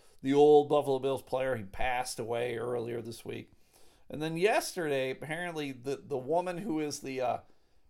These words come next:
reporter, who I guess technically works for the Buffalo Bills, and she does, you know, like, social media stuff. She'll interview players. She was at, it looked like she was at,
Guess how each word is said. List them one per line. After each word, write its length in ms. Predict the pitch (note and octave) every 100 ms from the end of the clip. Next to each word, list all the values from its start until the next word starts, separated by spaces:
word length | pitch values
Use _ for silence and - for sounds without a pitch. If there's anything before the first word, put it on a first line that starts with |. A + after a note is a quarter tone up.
| -
reporter, 840 | C#3 - - G3 A#3 G#3 C3+ A2+
who 200 | G#2+ C3+ -
I 100 | C#3+
guess 280 | C#3+ D#3 -
technically 640 | - - G#3+ B3+ A3+ - F#3
works 420 | C#3+ E3 E3+ -
for 260 | - - G#3+
the 80 |
Buffalo 400 | - G3+ G#3 G3+
Bills, 440 | - G#3 - G3+ - - - - -
and 120 | - D3
she 160 | E3
does, 320 | D#3+ D3+ C#3+
you 120 | - C3+
know, 100 | B2+
like, 240 | A#2 G#2+
social 380 | - C#3+ B2+ A#2+
media 420 | A#2 B2 B2 B2+
stuff. 640 | B2 - B2+ B2+ A#2+ - - - -
She'll 260 | - C#3 -
interview 400 | B2+ B2 A#2 A#2+
players. 760 | - B2 A#2 A2+ A2 G#2+ - _ _ _ _ - - - -
She 220 | - E3+
was 180 | E3+ F3+
at, 340 | G3+ G3+ F3 -
it 120 | D3
looked 220 | F#3 G3
like 240 | F3 D#3
she 140 | C3+ D3+
was 180 | C#3+ C#3+
at, 420 | D#3 D3+ C#3+